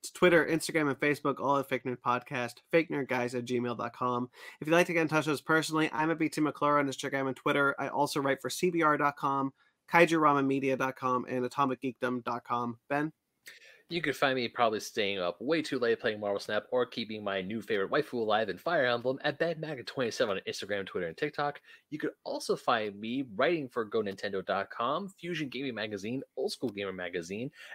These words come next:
Speaker 2: and playing Mary Frankenstein in D and Dark, which the link is down below. So definitely go ahead and check that, check that out.
Speaker 1: Also, I would like to reiterate that hit, that the link for D and Dark is on his blog page that he doesn't use,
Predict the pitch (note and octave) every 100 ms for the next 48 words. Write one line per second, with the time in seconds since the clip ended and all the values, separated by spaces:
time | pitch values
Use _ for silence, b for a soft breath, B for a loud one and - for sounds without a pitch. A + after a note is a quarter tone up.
0 | - D3+ C#3+ - E3+ F3 B2+ G2 D#3 G#3
1 | A3 - D#3+ G#3 E3+ - C3+ B2+ C3 C3+
2 | B2+ A#2 G2 D3 D#3+ D3 A2+ G2+ G#2 D2
3 | - - _ G2+ - - G2+ E3+ D#3 C3+
4 | B2+ C#3 C3+ B2 E3+ C#3+ - F#2+ A#2+ C#3
5 | B2 C3 B2 C#3 E2+ - - A#2 A#2+ _
6 | _ G#2 - C3 A2 - _ _ _ _
7 | b b D3+ D#3+ D#3 B2+ C3+ C3 C3+ B2+
8 | C3+ C3 B2+ B2+ B2 B2 A#2 C3 C#3 -
9 | A#2+ A#2+ C3 C3 - B2+ B2 A#2+ A#2 _
10 | _ C#3 C3 B2 B2 B2 _ - F3 D#3+
11 | - D3 C#3 A#2 C#3 A#2 C3 B2 C3 -
12 | C3+ C3 - B2+ B2+ A#2+ A#2+ - B2 E2+
13 | -